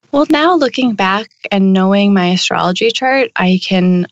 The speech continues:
understand it a little bit better, that what I've always been trying to do is make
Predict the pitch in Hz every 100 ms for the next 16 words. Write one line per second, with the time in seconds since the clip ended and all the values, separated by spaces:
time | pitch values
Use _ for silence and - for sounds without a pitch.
0 | - 202 202 196 - 190 196 196 190 190
1 | 190 185 180 196 190 240 269 202 185 185
2 | 196 233 247 - 185 185 214 226 - 240
3 | 240 254 247 247 - 254 269 269 285 285
4 | - - 208 196 190 196 220